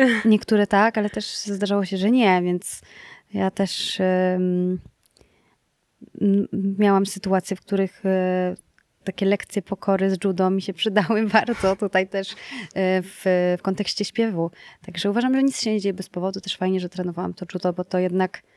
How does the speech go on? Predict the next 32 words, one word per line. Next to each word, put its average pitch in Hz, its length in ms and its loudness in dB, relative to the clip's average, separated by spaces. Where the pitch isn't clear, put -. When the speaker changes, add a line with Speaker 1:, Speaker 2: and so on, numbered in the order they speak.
Speaker 2:
uczy 220 220 -2
pokory. 175 420 -2
Myślę, - 260 -2
że 196 140 -4
ten 208 140 0
sport - 200 -14
Speaker 1:
Sport? 220 540 4
Speaker 2:
też - 220 -4
jednak, 214 560 2
ja 226 120 4
mam, 233 260 2
jest, 220 140 -2
mam 226 180 4
duszę 233 240 2
artystyczną, 226 480 2
ale 226 200 6
też 233 180 -2
mam 226 160 2
pierwiastek 214 500 0
sportowca 202 500 -2
w - 40 -6
sobie, 175 260 -2
bo 180 80 0
jestem 190 260 0
bardzo 196 220 -2
zadaniowa. 196 440 2
Jak 180 100 0
coś - 160 -12
mam 190 100 2
zrobić, 180 400 -2
to 196 80 -2
ja, 185 240 2